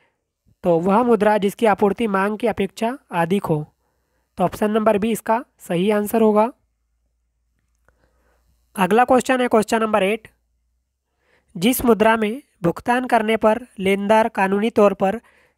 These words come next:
स्वीकार करने से इनकार नहीं कर सकता है, उसे क्या कहते हैं? तो उसे कहते हैं विधि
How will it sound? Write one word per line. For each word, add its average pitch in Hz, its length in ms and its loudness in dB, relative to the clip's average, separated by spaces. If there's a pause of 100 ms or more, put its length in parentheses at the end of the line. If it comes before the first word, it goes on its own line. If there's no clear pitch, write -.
(140)
स्वीकार 220 420 2
करने 226 340 0
से 233 180 0
इनकार 214 400 0
नहीं 208 240 -2
कर 226 180 0
सकता 214 300 -2
है, 196 200 -4 (520)
उसे 214 240 0
क्या 214 200 2
कहते 220 300 0
हैं? 233 180 -2 (1040)
तो 202 80 2
उसे 254 280 2
कहते 254 280 0
हैं 254 220 -2
विधि 208 320 -4